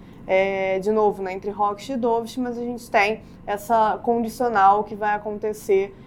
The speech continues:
é, pra frente com a inflação. E, por último, mas não menos importante, essa sexta-feira, dia vinte e quatro de fevereiro, é, marcou um ano da invasão russa na Ucrânia.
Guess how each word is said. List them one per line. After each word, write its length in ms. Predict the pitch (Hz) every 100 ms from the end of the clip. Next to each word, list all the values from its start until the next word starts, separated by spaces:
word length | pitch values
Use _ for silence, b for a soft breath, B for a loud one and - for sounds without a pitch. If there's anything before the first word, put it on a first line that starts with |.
| B
é, 280 | - 202 202
pra 200 | 208 226
frente 520 | 226 202 190 196 208
com 100 | 208
a 80 | 208
inflação. 540 | 202 240 254 - - - B B B
E, 240 | 311 359 359
por 320 | 359 370 302
último, 440 | 294 320 - 262
mas 260 | 240 233 233
não 140 | 240
menos 340 | 240 233 233 220
importante, 760 | 220 262 262 240 226 247 254 226
essa 220 | 226 226
sexta-feira, 760 | 233 220 220 202 233 233 247
dia 140 | 214 202
vinte 200 | 214 208
e 40 |
quatro 320 | - 208 220
de 80 | 202
fevereiro, 720 | 202 214 214 202 208 208 196 B B B B
é, 200 | 202 196
marcou 440 | 208 214 - 240 254
um 200 | 294 247
ano 320 | 247 277 254
da 140 | 214
invasão 540 | 214 208 208 196 214 202
russa 420 | 196 214 214 208
na 140 | 202
Ucrânia. 640 | 196 196 196 202 240 269